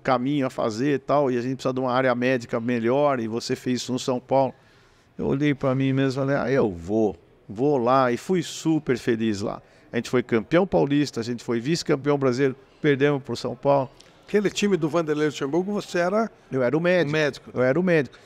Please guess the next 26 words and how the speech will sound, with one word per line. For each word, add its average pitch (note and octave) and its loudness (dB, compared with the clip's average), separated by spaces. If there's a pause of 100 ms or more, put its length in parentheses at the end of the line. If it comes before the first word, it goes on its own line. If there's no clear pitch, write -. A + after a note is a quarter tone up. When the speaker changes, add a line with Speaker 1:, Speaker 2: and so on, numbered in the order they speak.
(120)
Speaker 1:
Só G3+ 2
que - -4
aí F#3 4
entra F#3+ 0
a F3 0
figura E3+ 0
do D3+ -4
médico, D3+ 0
você F3+ -4
chega G#3+ -2
num F#3+ 0
lugar F#3+ 2
que G3+ -2
não F#3+ 2
tem G#3+ 0
nada. A#2 0 (340)
Nada. F#3 0 (100)
A C3+ 0
área E3+ 2
médica G3+ 0
lá, F#3 2
tinha D#3+ -2
os B2 -4
médicos, D3 0
bons F3 0
médicos, D#3+ 0